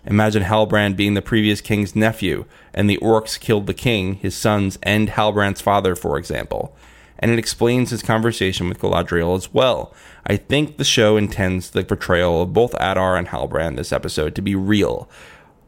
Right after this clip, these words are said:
It's just not as obvious yet with Halbrand. Also, that sort of reluctant leader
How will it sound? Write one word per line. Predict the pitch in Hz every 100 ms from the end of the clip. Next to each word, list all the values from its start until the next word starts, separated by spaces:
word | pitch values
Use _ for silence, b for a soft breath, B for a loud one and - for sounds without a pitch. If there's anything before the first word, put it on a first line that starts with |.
| -
It's | 104 -
just | - 123 139 -
not | 104 104
as | 98 -
obvious | 92 90 85 -
yet | 78
with | - 76
Halbrand. | - 67 64 52 55 - b b b b b _ _ -
Also, | 143 147 95 62 - - -
that | 95 107
sort | - 117
of | 110
reluctant | 101 101 107 - 110 -
leader | 95 95 95 110